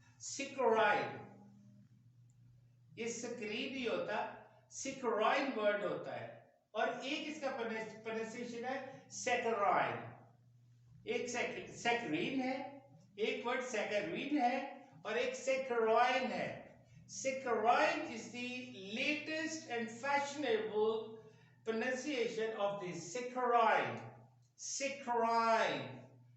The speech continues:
saccharine। तो on word आपने जो स्क्रीन डाली है, ये नहीं कहना, आपने वर्ड बोलना है saccharine।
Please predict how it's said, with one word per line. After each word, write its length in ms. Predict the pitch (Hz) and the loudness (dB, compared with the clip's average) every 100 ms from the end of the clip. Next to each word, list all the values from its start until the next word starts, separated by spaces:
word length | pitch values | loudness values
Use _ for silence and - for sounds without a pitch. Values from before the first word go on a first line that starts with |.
| - | -14
saccharine। 1200 | - - 277 277 269 254 226 208 214 226 220 143 - - - - - - - | -8 -4 -2 -2 2 4 6 6 6 6 4 0 -6 -10 -14 -18 -20 -20 -10
तो 360 | - 247 240 226 | -2 -2 0 2
on 200 | 277 302 | 2 2
word 360 | 254 247 247 226 | 2 2 0 2
आपने 440 | 214 220 220 233 | 2 2 0 -4
जो 180 | 226 233 | -4 -4
स्क्रीन 840 | 240 - 233 220 220 254 285 294 | -4 -2 -2 -2 -2 -4 -4 -6
डाली 380 | 226 220 202 208 | 0 2 2 0
है, 340 | 214 220 196 214 | -2 0 0 0
ये 100 | 254 | 0
नहीं 180 | 226 | -2
कहना, 600 | 208 185 175 185 226 226 - - - | -2 0 2 0 -2 -4 -12 -18 -2
आपने 420 | 214 247 - 254 | 6 6 6 0
वर्ड 420 | 226 202 214 214 | -2 2 2 0
बोलना 240 | 202 190 208 | -2 -2 -2
है 200 | 226 - | -2 -2
saccharine। 1120 | 254 - 226 220 226 220 160 123 - - - | -4 -4 0 4 6 4 2 -2 -6 -12 -18